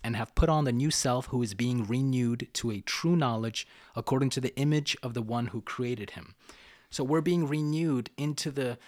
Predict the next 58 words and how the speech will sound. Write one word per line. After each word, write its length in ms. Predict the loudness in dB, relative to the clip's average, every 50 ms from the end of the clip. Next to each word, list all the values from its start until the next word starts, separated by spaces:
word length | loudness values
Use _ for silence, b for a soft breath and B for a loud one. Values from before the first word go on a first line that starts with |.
| B B B B _ -8
correct 680 | -6 -6 -4 -4 -4 -4 -4 -4 -6 -8 -12 -14 -12
walk, 420 | -10 -8 -8 -6 -8 -8 -12 -14
the 80 | -16 -16
correct 400 | -10 -8 -6 -6 -6 -6 -10 -10 -8
image. 260 | -6 -6 -4 -4 -4
So 260 | -2 -2 -2 -2 -2
if 200 | -4 -6 -6 -4
you, 320 | -2 -2 -2 -2 -4 -10 -12 -10
if 160 | -8 -4 -2
we're 100 | -2 0
wondering, 400 | 0 0 -2 -2 -2 -2 -2 -2
like, 200 | -4 -4 -6 -2
what 120 | -2 0 2
does 140 | 2 0 0
God 320 | -2 -2 -2 0 0 0
share 260 | 0 0 2 2 0
with 160 | 0 -2 -4
us? 240 | -6 -6 -6 -6 -6
Well, 300 | -4 -2 -2 -2 -2 -4 B B B B B B B B B B B
he 140 | B -4 -2
shares 500 | -2 0 2 2 4 4 2 0 -2 -6 b b b b b b b -6 -2
with 180 | -2 -2 0
us 420 | 0 2 2 2 2 0 -4 -6 -8 _ _ -2
our 160 | -2 -2 -2
human 560 | -4 -6 -4 -2 0 0 0 0 -2 -4 -8 _ _ _ _ _ _ -8
capabilities. 720 | -6 -4 -2 -2 -2 0 0 0 0 -2 -4 -6 -8 -10
You 80 | -8 -8
got 120 | -8 -6
knowledge, 460 | -6 -4 -4 -2 -2 -2 -4 -6 -8 -8
wisdom, 400 | -8 -6 -6 -6 -6 -6 -8 -8
you 60 | -6
got 160 | -8 -8 -8
things 200 | -6 -8 -6 -6
like 80 | -6 -6
that. 80 | -6 -6
We 120 | -6 -6 -4
can 120 | -2 -2
describe 460 | -2 -2 -2 -2 -2 -2 -2 -2 -2
that 100 | -2 -4 -4
in 60 | -4
the 80 | -4 -4
simplest 420 | -4 -4 -4 -6 -6 -6 -6 -4
ways, 160 | -4 -4 -4 -4
but 200 | -6 -6 -6 -8
it's, 160 | -12 -10 -6
hey, 280 | -4 -4 -4 -6 -8 -10
you 60 | -12 -12
know, 80 | -12 -12 -8
God 240 | -6 -4 -4 -4
is 100 | -4 -6
wise. 380 | -6 -4 -4 -4 -4 -4 -6 -8
We 220 | -8 -8 -8 -8 -6
have 220 | -6 -6 -6 -6 -6
the 100 | -8 -6
ability 360 | -4 -4 -4 -4 -4 -6 -8
to 120 | -10 -12
be 140 | -12 -10 -10
w-, 160 | -10 -10 -14